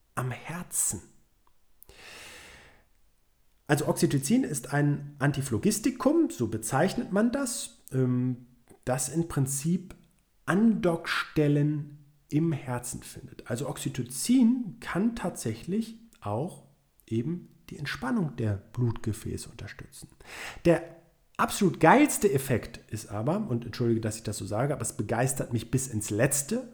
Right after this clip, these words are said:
was Mutter Natur uns da einfach so mitgeschenkt hat, seine Wirkung im Herzen.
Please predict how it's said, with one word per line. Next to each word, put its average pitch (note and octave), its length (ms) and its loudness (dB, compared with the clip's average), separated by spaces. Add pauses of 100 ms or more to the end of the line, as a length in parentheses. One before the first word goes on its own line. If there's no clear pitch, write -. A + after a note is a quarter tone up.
was A#2+ 300 -2
Mutter A#2+ 260 0
Natur A#2 460 -2
uns A2+ 200 -4
da A2+ 100 -6
einfach G#2+ 480 -8 (260)
so G#2+ 420 -2
mitgeschenkt G#2+ 800 -2
hat, F3 220 -6 (1700)
seine C#3 340 0
Wirkung C#3 320 2
im B2 140 -4
Herzen. - 560 -10